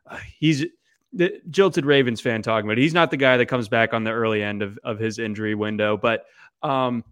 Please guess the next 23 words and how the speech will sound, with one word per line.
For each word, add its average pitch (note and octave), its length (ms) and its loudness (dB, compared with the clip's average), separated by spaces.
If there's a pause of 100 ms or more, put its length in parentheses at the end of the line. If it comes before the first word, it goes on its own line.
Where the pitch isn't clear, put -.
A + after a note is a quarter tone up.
(100)
regardless, C3+ 580 2
y-, D3+ 220 -4
you D3+ 120 -6
know, C3 160 0
I, B2+ 280 0
I - 40 -4
feel, E3+ 400 -2 (760)
feel G#3+ 180 2
all B3 120 4
right E3+ 160 4
about E3 200 2
this C#3+ 120 -6
Cardinals C#3+ 420 0
team. D3 220 -2
And, C3+ 100 0
and, B2 540 -4
you B2 160 -10
know, B2 160 -2
as B2+ 220 -2
good D#3+ 240 -2
as F3 120 0
I, C3+ 200 0 (120)
as, B2+ 320 -6